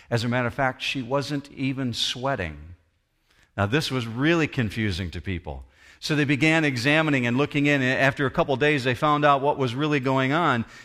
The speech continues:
that apparently some witnesses had seen her bolt out of a back alley a half mile before the end of the race and join the rest of the crowd.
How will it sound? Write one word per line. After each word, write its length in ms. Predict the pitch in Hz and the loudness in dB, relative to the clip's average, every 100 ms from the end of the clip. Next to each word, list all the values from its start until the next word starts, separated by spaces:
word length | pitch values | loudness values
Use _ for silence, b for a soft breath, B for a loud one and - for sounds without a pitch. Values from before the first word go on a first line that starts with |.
| - | -2
that 180 | 139 139 | 2 2
apparently 840 | 123 - - 233 226 139 127 131 131 B | 0 -2 0 2 2 2 2 0 -2 B
some 340 | - - 147 139 | -4 0 2 4
witnesses 640 | 214 143 135 - 135 127 | 2 2 -4 -2 -4 -2
had 220 | 147 131 | 0 0
seen 340 | - - 190 185 | -2 -2 0 0
her 320 | 151 131 120 B | 0 0 -2 B
bolt 480 | 123 107 147 185 214 - | -6 2 2 2 0 0
out 200 | 147 165 | 2 2
of 80 | 143 | 2
a 80 | 117 | 2
back 440 | 98 131 151 - - | 4 4 2 0 0
alley 560 | 139 147 135 104 104 - | 2 4 4 2 0 0
a 80 | 101 | 0
half 360 | 117 160 156 | 2 2 2
mile 360 | 143 139 143 123 | 0 2 4 2
before 400 | 110 - 156 156 | 0 -2 -2 0
the 160 | 127 117 | 0 -2
end 160 | 147 | -2
of 80 | 139 | -2
the 80 | 139 | 0
race 640 | 143 120 98 - - - B B B B | 2 0 0 -4 -6 -8 B B B B
and 220 | - 131 113 | 0 0 0
join 720 | 110 151 156 160 160 170 - - _ | 0 2 2 2 0 -4 -10 -18 _
the 100 | 113 | -2
rest 420 | 120 139 - - | 2 2 0 -6
of 160 | - 117 | -4 -4
the 60 | |
crowd. 580 | 117 156 131 92 76 73 | -2 0 2 0 -4 -14